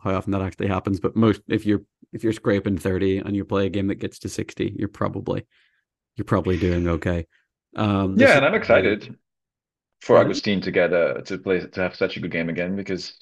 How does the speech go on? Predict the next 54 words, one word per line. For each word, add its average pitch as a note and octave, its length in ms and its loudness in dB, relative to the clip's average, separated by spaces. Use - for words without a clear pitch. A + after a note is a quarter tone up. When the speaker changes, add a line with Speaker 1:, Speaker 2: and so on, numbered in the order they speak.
Speaker 2:
definitely D#3 260 4
the G2+ 80 4
start G2+ 200 6
of F2 40 4
the E2+ 60 2
season E2+ 280 0
I D#2+ 80 2
watched E2 200 2
some E2+ 120 -6
of D#2+ 60 -4
their E2 100 0
games, E2 320 -4
and, D#2 360 -8
well, F#2 360 2
it - 80 0
was A2+ 140 6
interesting G#2 380 -2
to F2+ 100 -6
see G2+ 220 -2
his F#2+ 180 -2
team G#2 460 0
play F#2+ 280 4
very F#2 220 2
well, F#2+ 200 4
actually, E2 340 -4
but E2 140 -4
him E2 440 -4
lagging F2+ 380 -2
behind F2+ 240 -4
a A2 40 -6
little C3+ 160 -2
bit, E3 240 2
um, A#2 360 -2
Speaker 1:
Yeah. A2 140 -2
Speaker 2:
in B2 80 -14
the - 60 -12
scoring A2+ 220 2
Speaker 1:
And A#2 80 4
it's A2 80 0
not A2+ 120 4
Speaker 2:
department A2+ 140 -2
Speaker 1:
something A2 180 0
I G#2+ 40 0
Speaker 2:
mostly. G2 100 0
Speaker 1:
would G2+ 80 -2
have F2+ 160 -8
bet F#2+ 240 -2
happened. A#2 420 -2
Like, A2 180 0
if G2 80 -4
you G#2+ 100 4
went, G#2 220 2
"Hey, G2 220 -2
Speaker 2:
No. D#3 300 -2